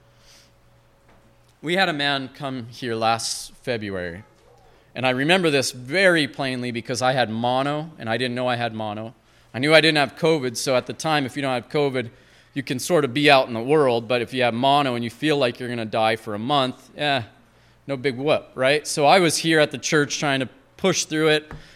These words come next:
I felt terrible. He came, and you remember he had a robe and a staff, and he looked very humble, and he talked very meekly, and he was very kind, and he wanted to help. He came and he talked for me,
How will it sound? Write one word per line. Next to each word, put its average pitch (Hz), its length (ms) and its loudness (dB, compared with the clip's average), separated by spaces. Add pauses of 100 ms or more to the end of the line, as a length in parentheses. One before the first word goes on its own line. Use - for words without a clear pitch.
(120)
I 135 120 -4
felt 147 240 2
terrible. 147 420 4
He 156 140 2
came, 151 480 0 (160)
and 151 120 -2
you 185 140 -4
remember 170 420 0
he 160 180 -4
had 156 240 0
a 156 200 0
robe 143 400 2
and 147 100 -6
a 139 60 -6
staff, 135 480 -2
and 135 80 -10
he 135 80 -8
looked 139 160 -10
very 139 220 -2
humble, 135 340 -6
and 147 80 -6
he 143 80 -8
talked 127 420 -16 (400)
very 113 240 -4
meekly, 139 840 -6
and 131 220 -16
he 147 80 -16
was 131 160 -14
very 139 280 -10
kind, 151 400 -10
and 139 100 -8
he 139 80 -6
wanted 139 300 -4
to 170 80 -4
help. 135 340 0
He 143 80 -4
came 139 340 -6
and 120 80 -4
he 120 100 -6
talked 127 360 -2
for 139 80 -12
me, 139 200 -6